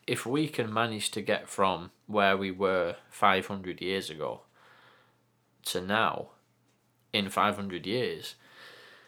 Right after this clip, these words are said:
what's to say that that couldn't have already happened on this planet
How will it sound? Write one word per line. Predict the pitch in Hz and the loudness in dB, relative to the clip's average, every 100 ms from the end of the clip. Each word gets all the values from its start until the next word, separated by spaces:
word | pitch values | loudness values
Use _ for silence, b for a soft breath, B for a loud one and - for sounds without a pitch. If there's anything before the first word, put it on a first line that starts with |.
| B B _ _ _ - | B B _ _ _ -2
what's | - 131 | 0 2
to | - | 0
say | 117 131 110 | 2 4 4
that | 107 | 4
that | 113 104 | 2 2
couldn't | 117 104 | -2 -2
have | 107 | 2
already | 110 104 | 2 2
happened | 101 - 135 123 101 | -2 -6 -6 -4 0
on | 95 | 0
this | 92 - | -2 -6
planet | - 87 85 | -4 -4 -6